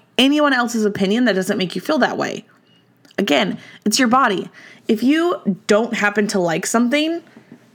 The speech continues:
change it. Like, by all means, take your <laughs> body to your hands and do what you wish,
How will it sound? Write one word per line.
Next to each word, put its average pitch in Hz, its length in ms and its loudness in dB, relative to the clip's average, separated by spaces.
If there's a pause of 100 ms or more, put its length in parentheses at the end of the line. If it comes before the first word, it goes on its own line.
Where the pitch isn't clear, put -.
(220)
change 349 480 0
it. - 260 -4
Like, 202 360 -2
by 320 240 2
all 285 240 0
means, 240 580 0 (440)
take - 440 2 (840)
your 220 460 2 (100)
<laughs> - 100 -16
body 359 540 2
to - 140 -2
your 175 300 2
hands 277 380 -2 (280)
and 240 180 2
do 320 140 2
what 330 180 0
you 302 100 0
wish, 285 320 0